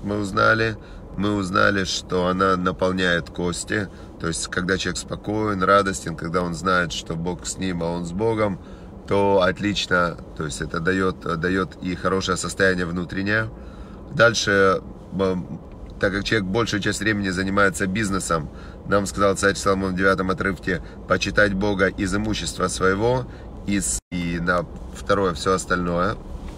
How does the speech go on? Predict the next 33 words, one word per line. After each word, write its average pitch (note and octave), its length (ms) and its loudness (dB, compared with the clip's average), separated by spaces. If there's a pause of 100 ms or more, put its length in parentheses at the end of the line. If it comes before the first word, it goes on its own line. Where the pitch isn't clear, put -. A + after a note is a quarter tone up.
(520)
Да. G2+ 320 4 (560)
И, C3+ 180 6
значит, C3 540 6 (120)
э, A2+ 320 10 (160)
дальше B2 400 6
мы G#2+ 120 0
подошли G#2 360 0
сегодня F#2+ 640 4 (260)
к - 300 -8
десятый A2+ 420 6
отрывок, G2 420 4 (300)
что - 260 2
«и C3+ 260 2
наполнятся, G#2 800 4
и A#2+ 240 0
наполнятся A2 640 2
твои, G2 480 4 (340)
э, F2+ 220 6
с-, - 420 -4
твои G#2+ 240 4
амбары, G#2 720 6
амбары G2 340 4
наполнятся F#2+ 560 0
сытостью, A#2+ 720 0 (360)
и A#2 80 2
виноградник A2 680 4
будет G2+ 380 0
у G2+ 60 -2
тебя G2 260 4
прям F#2+ 320 2
брызгать, F#2+ 460 0
виноградник G2 540 2
будет». G2 360 0